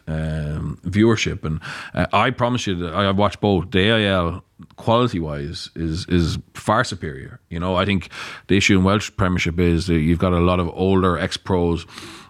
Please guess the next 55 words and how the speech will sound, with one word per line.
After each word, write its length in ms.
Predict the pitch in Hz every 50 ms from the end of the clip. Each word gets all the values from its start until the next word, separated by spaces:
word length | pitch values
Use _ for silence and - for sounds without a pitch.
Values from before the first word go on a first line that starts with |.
| _ -
um, 640 | 82 85 82 85 85 82 80 80 78 78 76 -
just 200 | - - 80 -
kinda 200 | - 101 90 85
knocking 320 | 80 85 85 - - 90
out 180 | 82 85 85 80
a, 160 | 78 76 - -
a 60 | - 82
living, 340 | 87 95 107 107 87 82
where, 180 | 82 87 87 76
uh, 100 | - 92
there's 140 | 92 98 107
not 140 | 113 107 104
as 100 | 92 101
much, 460 | 104 107 98 - - - - - - - - -
there's 120 | - -
not 80 | 139 135
as 80 | 123
many 160 | 127 131 123
young 280 | 113 113 120 123 127 120
players 340 | - 113 107 104 98 95 95
in 80 | 92
the 80 | 87 80
system 380 | - 123 120 - - 80 78 82
there 280 | 90 85 80 87 85 -
as 180 | 90 92 87 82
there 140 | 87 90
is 220 | 92 87 87 87 - - - - - - -
over 240 | 92 101 87 87 85
here. 240 | 98 98 98 90
So 140 | 87 - 110
you 180 | 104 101 107 104
don't 180 | 117 120 123
really 180 | 120 123 117 107
go 100 | 101 107
watch 300 | 98 101 104 101 - -
that 140 | 101 90 -
to 60 | -
see 220 | 85 - - 104 95
the, 180 | 90 92 85 - - - - - _
the 100 | - 90
next 460 | 92 98 101 - - - - - - _ _ _ _ -
Joey 200 | - 110 98 92
Carby, 400 | - 113 107 104 87 82 73 - -
you 100 | 92 104
know. 240 | 104 95 87 - -
Um, 600 | 95 98 92 92 92 92 92 95 92 90 85 - - - - - -
so, 120 | - 110
and 140 | 101 104 120
I 60 | 123
think 100 | 120 123
the 60 | 107
standard 400 | - - 120 120 123 131 120 104
and, 200 | 101 98 98 95
and 220 | 90 78 98 95 92
the, 480 | 95 92 90 90 90 87 82 67 58